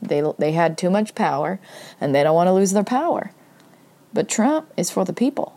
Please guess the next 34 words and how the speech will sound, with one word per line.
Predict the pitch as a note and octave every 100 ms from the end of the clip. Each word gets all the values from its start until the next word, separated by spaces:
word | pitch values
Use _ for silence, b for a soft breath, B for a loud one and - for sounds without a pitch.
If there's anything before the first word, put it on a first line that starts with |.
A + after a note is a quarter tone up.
| -
He | G#3+ C4+
is | A#3
for | F3+
the | D#3+
middle | C#3+ F3 A3
class | G#3+ G3 G3+ G#3
people | - G#3 F#3 D#3+
that | D#3+ D#3
are | D3 D3 D#3+ _ _
working | D#3+ F#3 G#3+ A3+ A3 A3 b b b -
hard, | - F#3+ F#3+ F#3+ F#3 F#3 - _ _ _ _ _ _ _ _
and | E3 D#3+
there's | D#3+ D3+
these | D3 C#3+ D#3+
nasty | F3 A3 C4+ C4+ B3 A#3
rich | A#3 A3 -
people | F#3+ F3 D#3+
that | D#3
are | D#3 D3+
abducting | D#3 E3 E3 - F#3
kids, | F3+ F3+ - - - - b b b b -
and | D#3+
they're | C#3+
sexualizing | - G#3 G3 - G3 F#3+ F#3+ G3+ F#3+
them. | F#3 F#3
They're | E3
selling | D#3 - F#3 G3+ G#3+
their | A3
organs | E3+ F#3 F3+ F3+ E3+
off | D#3+ D#3+ F3+
to | D#3+
the | D#3
rich | D#3 E3+ - - -
elite, | G#3 G#3 E3+ E3+ -